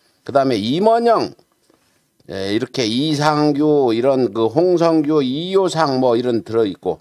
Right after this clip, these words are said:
예, 그렇습니다. 이렇게 해서, 예, 다들 들어가 계십니다. 뭐 한원구 교수도 있고, 예, 이우재, 뭐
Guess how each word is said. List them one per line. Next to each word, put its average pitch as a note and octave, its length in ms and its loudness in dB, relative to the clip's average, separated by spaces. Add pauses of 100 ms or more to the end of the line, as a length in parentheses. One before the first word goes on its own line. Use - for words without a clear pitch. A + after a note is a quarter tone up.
(640)
예, E2 320 -12
그렇습니다. A2 560 -4
이렇게 C3 320 -2
해서, D3 460 0 (440)
예, E2+ 220 -8
다들 D#3+ 560 0
들어가 D3+ 320 2
계십니다. A2 560 -4 (300)
뭐 A2+ 120 0
한원구 A3 500 2
교수도 C3+ 380 0
있고, F2 360 -4 (420)
예, F#2+ 60 -4
이우재, B2+ 720 0 (500)
뭐 D2+ 440 -6